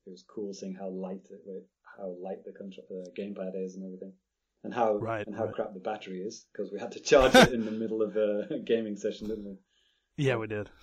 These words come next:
Speaker 1: Find the nearest plug to the sofa. It's like, "Oh, Jesus Christ." <laughs> The red, the light's flashing red already.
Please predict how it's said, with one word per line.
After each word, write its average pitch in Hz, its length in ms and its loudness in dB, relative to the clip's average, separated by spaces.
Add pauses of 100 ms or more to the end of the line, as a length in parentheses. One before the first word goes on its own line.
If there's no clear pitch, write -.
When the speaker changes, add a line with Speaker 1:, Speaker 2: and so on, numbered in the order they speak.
(160)
Speaker 1:
Find 104 180 -4
the 101 60 -6
nearest 104 360 -6
plug 107 340 -2
to 107 80 -4
the 101 100 -8
sofa. 104 560 0
It's 104 140 -14
like, 107 200 -10
"Oh, 98 140 -12 (120)
Jesus 110 400 -12
Christ." - 460 -16 (120)
<laughs> - 120 -20
The - 920 -10
red, 104 220 -6 (100)
the 104 60 -6
light's 104 260 -6
flashing 104 380 -6
red 104 280 -2
already. 104 420 -4